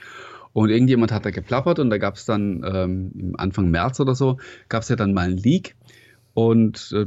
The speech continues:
zu dem Zeitpunkt, als der Leak kam, äh, war aber schon klar, dass der ursprüngliche Termin, ich glaub, im April oder im Mai hätte es ja kommen sollen, nicht gehalten wird, weil man auf das,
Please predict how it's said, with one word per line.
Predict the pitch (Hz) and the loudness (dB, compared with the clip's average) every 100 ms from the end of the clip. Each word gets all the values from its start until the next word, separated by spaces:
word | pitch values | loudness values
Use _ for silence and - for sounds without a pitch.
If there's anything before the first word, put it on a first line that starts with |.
| 107 - | -6 -4
zu | 113 | 0
dem | 113 147 | 2 0
Zeitpunkt, | 110 123 127 147 147 | 0 -2 0 0 0
als | 113 107 | -8 -10
der | 117 104 | -8 -6
Leak | 117 131 - | -6 -6 -8
kam, | - 131 135 143 131 - - | -4 -2 -2 -4 -8 -12 -6
äh, | 117 117 110 | -2 -2 0
war | 104 | 2
aber | 110 110 | 2 2
schon | 123 113 | 0 -2
klar, | 107 95 117 | 0 0 0
dass | 113 - | -4 -6
der | 98 | -6
ursprüngliche | 98 113 - 120 110 113 | -4 -4 0 0 0 -4
Termin, | 110 98 107 123 | -2 2 2 0
ich | 110 | -2
glaub, | 92 85 | -8 -6
im | 80 | -8
April | - - 113 | -8 0 2
oder | 113 85 | 2 2
im | |
Mai | 82 95 120 | 0 2 0
hätte | 120 | -2
es | 120 | -6
ja | 104 | -8
kommen | - 107 | -6 -6
sollen, | 104 104 - - - - _ | -4 -6 -8 -20 -20 -20 _
nicht | 120 120 | 0 2
gehalten | 101 101 101 127 | 0 2 0 0
wird, | 123 113 | 0 0
weil | 104 | 0
man | 107 107 104 101 - _ _ _ _ _ _ _ _ | 2 2 0 -2 -8 _ _ _ _ _ _ _ _
auf | 95 92 | -4 -2
das, | 107 | -6